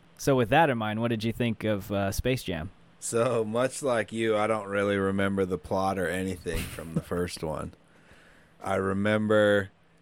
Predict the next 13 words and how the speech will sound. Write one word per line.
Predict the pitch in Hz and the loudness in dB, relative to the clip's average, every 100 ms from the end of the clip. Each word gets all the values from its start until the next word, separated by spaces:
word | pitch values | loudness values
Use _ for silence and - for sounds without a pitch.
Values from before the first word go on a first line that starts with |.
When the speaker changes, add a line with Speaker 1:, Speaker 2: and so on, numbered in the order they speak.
| _ | _
Speaker 2:
that | 107 101 - | -2 -2 0
they | 98 | 0
filmed | 95 - 110 110 117 | -2 2 4 6 4
the | 110 104 | 0 0
first | 101 - 113 113 - | 0 2 2 2 0
one, | 117 113 113 117 - _ _ | 0 2 0 -2 -10 _ _
a | 101 | -2
portion | 95 - 113 117 131 120 | 0 2 2 2 0 2
of | 120 | 4
it, | 123 110 | 2 2
where | 98 101 | 2 2
I | 95 101 | 2 2
live, | 98 101 135 | 2 2 0